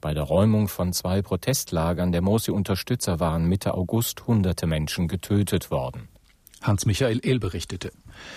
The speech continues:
Speaker 2: Das einzige Fernsehduell zwischen Bundeskanzlerin Angela Merkel und ihrem Herausforderer Per Steinbrück rückt näher. An diesem Sonntag nach der Tagesschau um zwanzig Uhr fünfzehn wollen Merkel und Steinbrück vier Fernsehmoderatoren Rede und Antwort stehen.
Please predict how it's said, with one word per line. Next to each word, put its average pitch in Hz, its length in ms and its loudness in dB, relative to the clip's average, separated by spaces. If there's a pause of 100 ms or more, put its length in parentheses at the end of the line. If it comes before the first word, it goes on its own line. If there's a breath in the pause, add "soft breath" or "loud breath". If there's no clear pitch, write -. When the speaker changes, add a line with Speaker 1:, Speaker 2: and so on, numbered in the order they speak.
(160 loud breath)
Speaker 2:
Das - 160 0
einzige 180 340 2
Fernsehduell 110 760 2
zwischen 98 340 0
Bundeskanzlerin 120 840 0
Angela 95 360 0
Merkel 143 400 2
und 123 160 0
ihrem 87 300 -2
Herausforderer 95 840 0
Per 98 260 -2
Steinbrück 123 800 -2
rückt - 280 -4
näher. 107 320 2
An 92 120 2
diesem 139 240 2
Sonntag 170 500 0
nach 78 160 -2
der 85 140 -4
Tagesschau 123 580 0
um 90 100 0
zwanzig 87 400 -2
Uhr 87 60 0
fünfzehn 135 580 0 (320 loud breath)
wollen 101 240 2
Merkel 147 300 0
und 117 140 2
Steinbrück 127 640 0
vier 165 260 0
Fernsehmoderatoren 107 1080 0
Rede 98 260 -2
und - 260 -2
Antwort 101 420 0
stehen. - 360 -8